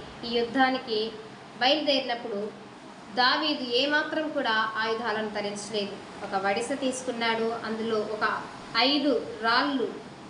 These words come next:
ఏరుకున్నాడు. ఆ ఒడిసె సహాయంతో గొల్యాతును గురి చూసి కొట్టినప్పుడు ఆ యొక్క రాయి వెళ్ళి గొల్యాతు నుదుటికి తగిలినప్పుడు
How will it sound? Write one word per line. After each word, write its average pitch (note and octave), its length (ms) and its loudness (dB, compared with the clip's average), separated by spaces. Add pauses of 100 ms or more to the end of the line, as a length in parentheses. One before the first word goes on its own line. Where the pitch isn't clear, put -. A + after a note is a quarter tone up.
(300)
ఏరుకున్నాడు. A3+ 920 0
ఆ A#3 80 2
ఒడిసె C4 480 0
సహాయంతో C4 920 0 (480)
గొల్యాతును D4+ 580 4 (480)
గురి C#4+ 180 2
చూసి C4+ 380 4
కొట్టినప్పుడు A#3+ 680 -2 (460)
ఆ A#3+ 40 4
యొక్క B3 300 2 (320)
రాయి C4+ 600 2
వెళ్ళి B3 440 -2 (440)
గొల్యాతు C4+ 460 2
నుదుటికి A#3 600 -2 (400)
తగిలినప్పుడు C4+ 920 2